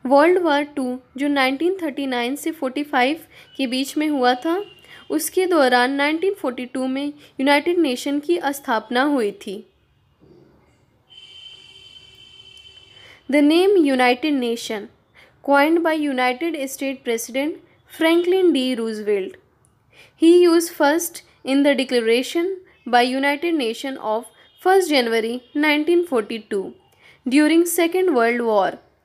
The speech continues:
ये नाम यूनाइटेड नेशन पहली बार यू-, यूनाइटेड स्टेट के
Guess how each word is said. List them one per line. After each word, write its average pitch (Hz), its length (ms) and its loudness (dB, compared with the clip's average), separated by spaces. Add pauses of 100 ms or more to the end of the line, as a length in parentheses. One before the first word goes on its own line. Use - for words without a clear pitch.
(680)
ये 294 140 2
नाम 302 340 2 (320)
यूनाइटेड 269 480 0
नेशन 302 480 -2
पहली 277 340 -2
बार 294 340 -2 (500)
यू-, 254 100 -10 (280)
यूनाइटेड 285 500 0 (100)
स्टेट 302 440 -2
के 285 200 -2